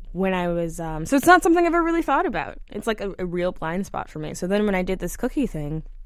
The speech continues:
and I could just see, like,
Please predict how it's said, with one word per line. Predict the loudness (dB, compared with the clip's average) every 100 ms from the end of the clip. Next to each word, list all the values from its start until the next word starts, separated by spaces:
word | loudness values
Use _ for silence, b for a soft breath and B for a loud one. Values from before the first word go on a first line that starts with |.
| -16 -18 -14 -12 -4
and | 0 2
I |
could | 0 -2
just | -4 -6 -10
see, | -10 -6 -6 -4 -2 0 0 2 0 -2 -8
like, | -6 -6 -8 -14